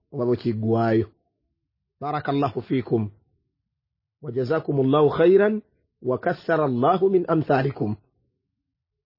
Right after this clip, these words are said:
Olwaliro kiraasi yaffe keekomaawo, insha Allahu ta'ala.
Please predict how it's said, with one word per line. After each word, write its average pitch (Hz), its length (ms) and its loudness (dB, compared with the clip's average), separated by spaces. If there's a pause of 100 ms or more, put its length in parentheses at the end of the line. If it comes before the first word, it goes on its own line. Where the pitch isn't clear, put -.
(760)
Olwaliro 156 400 -4
kiraasi 147 340 -2
yaffe 127 200 0
keekomaawo, 127 560 2
insha 117 360 0
Allahu 120 280 0
ta'ala. 156 500 0